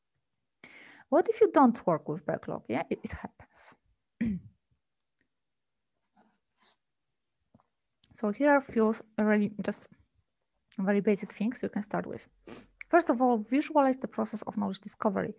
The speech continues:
And if you have already visualized the process of delivery, this is very similar work, yeah? So you just think what you do from the moment when idea appears in your backlog to the moment when, or, or the pool of ideas, to the moment when you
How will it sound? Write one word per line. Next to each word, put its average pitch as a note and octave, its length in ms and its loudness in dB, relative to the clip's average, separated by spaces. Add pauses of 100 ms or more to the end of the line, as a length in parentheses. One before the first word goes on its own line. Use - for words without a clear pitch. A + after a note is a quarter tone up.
(400)
And A3 320 4
if - 140 -6
you G4+ 100 4
have F#4 140 2
already B3+ 260 6
visualized A3 600 2
the G#3+ 60 -2
process G3+ 360 -6
of F#3 120 -4
delivery, A3+ 600 2 (180)
this D#4 180 -4
is D#4+ 120 -2
very C#4+ 200 2
similar G3 440 0
work, - 280 -4
yeah? D4+ 180 -2 (100)
So - 180 -2
you D#4 80 0
just D#4 220 -4
think C#4 320 -2
what B3 280 2
you A3+ 120 -2
do A#3 320 0 (580)
from A3+ 220 0
the A3+ 80 2
moment A3 480 2
when G#3 160 0
idea G#3 400 -2
appears C#4+ 420 -2
in C#4 60 2
your B3+ 100 6
backlog A#3+ 440 0
to A3 100 -4
the G#3+ 80 2
moment G3+ 400 0
when, F#3+ 320 0
or, - 160 -6 (260)
or G3 80 4
the F#3+ 100 0
pool G#3 220 0
of G#3 80 2
ideas, A3 440 0
to G3 100 -10
the F#3+ 80 -2
moment F#3+ 360 -2
when F#3+ 220 0
you F#3+ 180 0